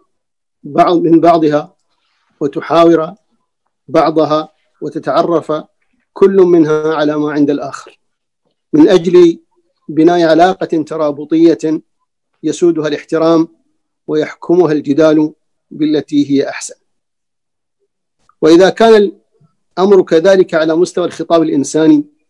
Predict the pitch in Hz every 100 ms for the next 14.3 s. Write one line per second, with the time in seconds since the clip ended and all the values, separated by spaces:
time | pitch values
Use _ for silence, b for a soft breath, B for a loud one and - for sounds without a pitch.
0 | _ _ _ _ _ _ _ - 170 180
1 | 185 170 175 190 _ _ 165 202 - 190
2 | 180 151 - 160 160 156 156 - 147 147
3 | 160 160 160 147 135 143 151 151 151 -
4 | - _ _ _ _ _ - 165 165 151
5 | 151 143 123 - _ _ _ _ _ _
6 | _ _ _ _ _ _ _ _ _ _
7 | _ _ - 151 180 175 160 175 170 170
8 | 156 151 165 147 170 160 156 160 _ _
9 | _ _ _ 156 160 160 156 139 139 147
10 | - 151 - 147 151 - - - - -
11 | _ _ _ _ _ _ _ _ _ _
12 | _ _ _ _ _ _ _ _ _ _
13 | _ _ _ _ _ _ - 156 - 202
14 | 233 226